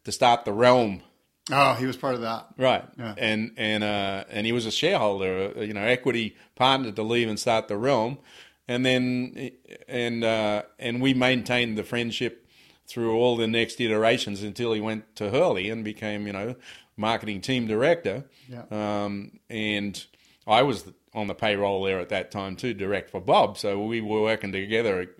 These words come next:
Speaker 1: again
Speaker 2: Yeah.
Speaker 1: at, at, at, uh, Hurley. Uh, and then the opportunity came for this, you know, go, well, he, he read the tea leaves just like a few of the others that the Hurley thing was going in a direction they,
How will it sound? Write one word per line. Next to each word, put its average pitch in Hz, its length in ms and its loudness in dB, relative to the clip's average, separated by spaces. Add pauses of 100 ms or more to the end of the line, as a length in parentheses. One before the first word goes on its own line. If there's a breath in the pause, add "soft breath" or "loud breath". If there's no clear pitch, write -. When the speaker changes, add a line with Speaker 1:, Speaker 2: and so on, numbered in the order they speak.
Speaker 1:
again 98 560 -4 (100)
Speaker 2:
Yeah. 123 220 -6 (120)
Speaker 1:
at, 104 240 -8
at, 101 240 -8 (220)
at, 98 220 -6
uh, 92 260 -4
Hurley. 131 400 2 (560 soft breath)
Uh, 104 600 -2 (280)
and 120 140 0
then 120 140 4
the 123 100 4
opportunity 113 520 2
came 110 280 -4
for 107 80 -12
this, 101 320 -6 (340)
you 110 120 -6
know, 98 160 -4
go, 104 400 2
well, 101 360 -2 (400 soft breath)
he, 139 280 4 (180)
he 135 240 4
read 120 220 4
the 101 80 -6
tea 120 220 0
leaves 107 380 0
just 104 240 -4
like 104 160 0
a 101 40 -6
few 117 200 -2
of 107 80 2
the 101 120 0
others 101 420 2
that 98 260 -4
the 98 140 -2
Hurley 113 260 2
thing 107 220 -6
was 98 140 -8
going 104 260 -2
in 98 100 -6
a 98 60 -8
direction 101 480 -4
they, 95 240 -6